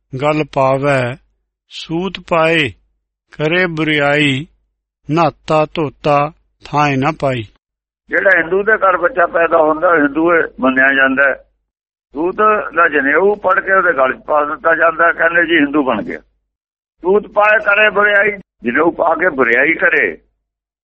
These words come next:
Speaker 2: ਨਹਾਤਾ ਧੋਤਾ ਥਾਂ ਨਾ ਪਾਈ, ਤਾਂ ਫਿਰ ਦਰਗਾਹ ਦੇ ਤਾਂ ਉਹਨੂੰ ਕੋਈ ਜਗ੍ਹਾ ਨਹੀਂ ਮਿਲਣੀ। ਨਹਾ ਧੋ ਕੇ ਜਨੇਊ ਤਾਂ ਪਾ ਲਿਆ, ਜਨੇਊ ਪਾ ਕੇ ਵੀ ਨਹਾਉਂਦਾ ਧੋਂਦਾ, ਕਿਰਿਆ ਕਰਮ ਰੋਜ਼ ਕਰਦਾ ਹੈ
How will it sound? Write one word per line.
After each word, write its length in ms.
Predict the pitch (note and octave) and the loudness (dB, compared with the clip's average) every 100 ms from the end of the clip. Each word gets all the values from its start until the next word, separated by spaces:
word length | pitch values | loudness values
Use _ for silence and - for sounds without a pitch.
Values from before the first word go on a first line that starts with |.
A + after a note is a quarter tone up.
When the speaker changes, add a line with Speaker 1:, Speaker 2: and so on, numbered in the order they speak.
| _ - | _ -4
Speaker 2:
ਨਹਾਤਾ 340 | D3 C#3+ F3+ F3+ | -4 0 0 2
ਧੋਤਾ 320 | E3 E3 E3+ | 0 0 -2
ਥਾਂ 340 | C#3 D3+ E3 | 0 0 0
ਨਾ 80 | E3+ | 0
ਪਾਈ, 380 | E3+ E3+ E3+ D#3 - _ _ _ F3+ | 0 0 0 -4 -14 _ _ _ -4
ਤਾਂ 180 | F3+ | -2
ਫਿਰ 180 | E3 F#3 G3 F#3+ E3 C#3 A2+ G2 F#2+ - - | 0 2 4 4 4 2 0 -2 -8 -12 -4
ਦਰਗਾਹ 340 | B2 C3 F3 | -2 0 0
ਦੇ 140 | G#3 | 0
ਤਾਂ 160 | G#3+ A3 | 0 0
ਉਹਨੂੰ 160 | A3 A3 | 0 -2
ਕੋਈ 160 | G#3 | -4
ਜਗ੍ਹਾ 240 | F#3+ F#3 F3+ | 0 0 0
ਨਹੀਂ 100 | F3+ | -2
ਮਿਲਣੀ। 320 | F3 E3+ - - _ _ _ _ _ _ _ _ - | -4 -6 -10 -20 _ _ _ _ _ _ _ _ -6
ਨਹਾ 180 | B2+ A#2+ | -2 0
ਧੋ 240 | C#3 C3+ | 0 0
ਕੇ 260 | A#2 D3+ A2+ _ - | 0 -2 -4 _ -12
ਜਨੇਊ 340 | A2 B2 C#3 | -6 -2 -2
ਤਾਂ 120 | C3+ A#2+ | -2 0
ਪਾ 200 | C#3+ F#3 | 2 2
ਲਿਆ, 400 | G3+ C3+ E2+ - _ _ _ _ _ _ - | 2 0 -2 -10 _ _ _ _ _ _ -10
ਜਨੇਊ 220 | A2 C#3 | -6 -4
ਪਾ 240 | C#3+ D3 D#3 | -2 0 0
ਕੇ 120 | F3+ | -2
ਵੀ 140 | G3 | -2
ਨਹਾਉਂਦਾ 320 | G#3 F3 D#3+ | 0 0 0
ਧੋਂਦਾ, 360 | E3+ F#3 D3 D3+ | 0 0 2 0
ਕਿਰਿਆ 300 | - D3 D3+ | 0 -2 -2
ਕਰਮ 260 | D3+ D3+ D3 | -2 -2 0
ਰੋਜ਼ 280 | C#3+ C#3 | 2 0
ਕਰਦਾ 360 | B2 C3 A2 C3 | 0 -2 0 0
ਹੈ 220 | A2+ - | 0 -4